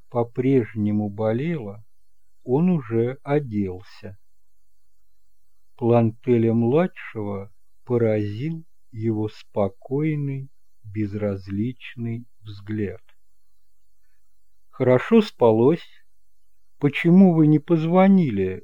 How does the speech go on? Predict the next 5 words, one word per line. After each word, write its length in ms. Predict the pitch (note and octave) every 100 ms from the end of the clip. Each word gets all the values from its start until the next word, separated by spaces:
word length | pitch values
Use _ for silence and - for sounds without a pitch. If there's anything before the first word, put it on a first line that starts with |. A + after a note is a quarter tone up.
| -
чтобы 480 | - - C3 B2+ C#3
вам 240 | C#3 B2+
подали 540 | - D3 C#3+ C#3+ C3+
завтрак?» 640 | C#3+ E3 D3+ - - - - - - - - - - - - - - - - - - - - - - - -
«Мне 640 | F3+ F3+ F#3+ G3+ F#3+